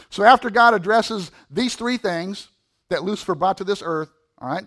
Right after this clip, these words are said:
polluted the earth, those things that he polluted the earth with, I picture Lucifer kind of mocking God. "So big deal.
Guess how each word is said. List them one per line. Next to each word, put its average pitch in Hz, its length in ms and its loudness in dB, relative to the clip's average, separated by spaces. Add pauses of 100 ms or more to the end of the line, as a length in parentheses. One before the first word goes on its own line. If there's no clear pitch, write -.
(220)
polluted 240 320 0
the 240 120 -6
earth, 233 320 2 (280)
those 208 240 -2
things 208 180 -4
that 185 100 -4
he 170 60 -2
polluted 196 320 -4
the 190 60 -10
earth 170 160 -8
with, 160 240 -4 (1000)
I 185 100 2
picture 247 480 -4
Lucifer 208 500 -4
kind 196 240 -6
of 170 60 -2
mocking 175 460 -4
God. 143 260 -4
"So 233 160 2
big 202 260 -2
deal. 160 240 -4